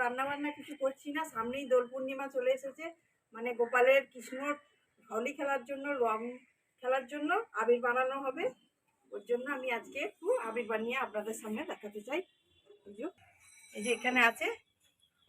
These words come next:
এক বাটি পুরো কর্নফ্লাওয়ার আছে, আর এখানে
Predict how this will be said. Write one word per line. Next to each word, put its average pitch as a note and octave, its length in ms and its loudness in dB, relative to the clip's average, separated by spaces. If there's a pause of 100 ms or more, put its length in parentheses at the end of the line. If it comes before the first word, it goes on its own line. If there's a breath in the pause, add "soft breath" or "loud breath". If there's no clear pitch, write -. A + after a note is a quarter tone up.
(140)
এক G#3+ 160 2
বাটি A3 200 6 (100)
পুরো A#3+ 160 4 (120)
কর্নফ্লাওয়ার A3+ 640 6
আছে, D#4+ 160 -2 (760)
আর G3+ 80 -2 (100)
এখানে A#3+ 240 2